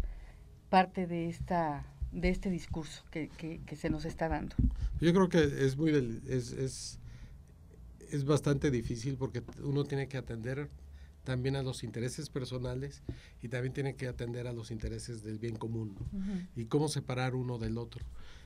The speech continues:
Speaker 2: Y, y en los tiempos actuales hay una gran fragmentación de los intereses, ¿no? Este,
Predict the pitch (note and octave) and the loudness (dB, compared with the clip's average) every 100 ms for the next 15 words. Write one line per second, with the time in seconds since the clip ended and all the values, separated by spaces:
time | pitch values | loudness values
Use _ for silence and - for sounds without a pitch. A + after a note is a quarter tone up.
0 | - - B2 B2 B2+ B2+ B2+ A#2+ D#3+ E3+ | -14 -6 -4 -2 2 4 4 2 2 0
1 | D3+ - C#3+ C#3 C#3 C#3 C3 C3+ C3 B2 | -2 0 0 2 0 0 0 0 -2 0
2 | B2+ C3 B2 A#2 A2 - - - - - | 0 0 -2 -4 -10 -14 -18 -20 -20 -20
3 | - - - - - - - - - - | -20 -20 -20 -20 -20 -18 -18 -18 -20 -20
4 | - - - B2+ A2+ A#2+ A2 B2 A#2+ C#3+ | -20 -12 -2 -2 0 -2 -2 -2 -2 0
5 | C3 B2 A#2+ A2 A2+ A#2 A2+ A2+ - A2+ | 4 4 6 4 2 0 -6 -6 -8 -10
6 | A2 A2+ A#2 A#2 A#2 G#2+ - - A2+ | -8 -8 -6 -4 -4 -4 -8 -8 -8